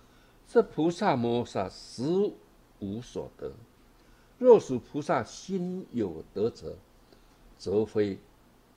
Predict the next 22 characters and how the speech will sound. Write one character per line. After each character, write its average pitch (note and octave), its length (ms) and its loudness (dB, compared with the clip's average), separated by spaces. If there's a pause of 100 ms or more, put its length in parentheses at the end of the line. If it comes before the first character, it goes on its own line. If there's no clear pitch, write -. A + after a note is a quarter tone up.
(160)
菩 F2+ 120 -8
萨， - 280 -6 (320)
名 F#2 240 -6
为 D#2 300 -10
凡 C#2+ 220 -14 (100)
夫 E2+ 300 -14
啊。” D#2+ 100 -14 (580)
你 C3 100 0
心 E3+ 240 0
有 A2+ 160 6
增 C3+ 240 2
有 A#2 160 0
减 E2 300 -6
啦， E2 180 -10 (880)
有 C#3 220 8
依 E3+ 180 0
靠 E3 440 2
了， F#2 220 -6 (540)
已 - 80 -2
经 E3+ 300 6
染 F2+ 340 4
了， G#2+ 220 -2